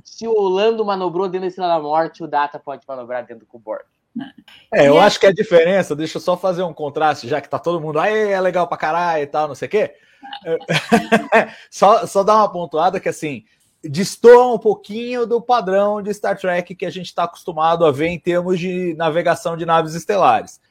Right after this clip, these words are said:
Speaker 2: Sempre quiseram fazer uma coisa com mais peso, é, cria um certo ruído. Já tinha um ruidinho, que eram sete nego pilotando uma nave com uma tri-, que comporta uma tripulação de mil. Você fala, "Ah, tá bom, vão ser esses sete só mesmo",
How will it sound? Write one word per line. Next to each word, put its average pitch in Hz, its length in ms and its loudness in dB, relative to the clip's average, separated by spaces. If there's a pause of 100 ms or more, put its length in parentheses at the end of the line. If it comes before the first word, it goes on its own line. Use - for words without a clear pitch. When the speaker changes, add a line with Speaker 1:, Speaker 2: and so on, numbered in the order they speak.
Speaker 2:
Sempre 190 320 -8
quiseram 180 340 0
fazer 175 220 -2
uma 160 160 -4
coisa 160 280 -2
com 143 140 -10
mais 147 300 -2
peso, 156 480 -2 (280)
é, 190 480 0 (320)
cria 254 280 0
um 220 80 -4
certo 170 360 -2
ruído. 156 240 -6
Já 226 180 2
tinha 311 380 -10
um 262 120 -2
ruidinho, 175 840 -4 (360)
que - 80 -4
eram 185 160 -2
sete 208 340 0
nego 190 280 0
pilotando 170 500 -2
uma 156 160 -2
nave 160 420 0
com - 140 -14
uma 151 140 -2
tri-, 147 280 -12
que 156 240 -12 (360)
comporta 160 440 0
uma 156 60 0
tripulação 147 480 -2
de 143 140 -6
mil. 180 440 -2 (160)
Você - 200 -14
fala, 170 320 0
"Ah, - 20 -4
tá 185 160 2
bom, 123 260 -2
vão 143 200 -6
ser 175 160 -6
esses 120 240 -8
sete 156 420 -2
só 147 240 -2
mesmo", 165 500 -2